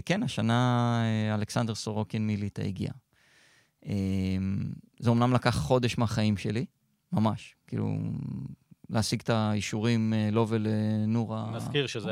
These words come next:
Speaker 1: המקלה.
Speaker 2: היה סוף הקורונה, אה,
Speaker 1: זה היה
Speaker 2: הגבלות, אה,
Speaker 1: לפני, כן, זה היה
Speaker 2: הגבלות
Speaker 1: סוף
Speaker 2: לא פשוטות.
Speaker 1: לא, מה זה לא פשוטות? לא היו, לא. במשרד הספורט אמרו לי,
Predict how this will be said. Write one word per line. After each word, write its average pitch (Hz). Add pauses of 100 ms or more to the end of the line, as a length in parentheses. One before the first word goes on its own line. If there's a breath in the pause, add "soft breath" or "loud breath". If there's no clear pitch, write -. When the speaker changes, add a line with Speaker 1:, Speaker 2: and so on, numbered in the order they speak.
Speaker 1:
המקלה. 110
Speaker 2:
היה 104
סוף -
הקורונה, 131 (300)
אה, 110 (120)
Speaker 1:
זה 123
היה 139
Speaker 2:
הגבלות, 135 (200)
אה, 135
Speaker 1:
לפני, 139 (200)
כן, 143
זה 123
היה 135
Speaker 2:
הגבלות 131
Speaker 1:
סוף 135
Speaker 2:
לא 127
פשוטות. 156
Speaker 1:
לא, 160
מה 151
זה 170
לא 151
פשוטות? 113
לא 127
היו, 131 (220)
לא. 123 (1000)
במשרד 123
הספורט 151
אמרו 143
לי, 151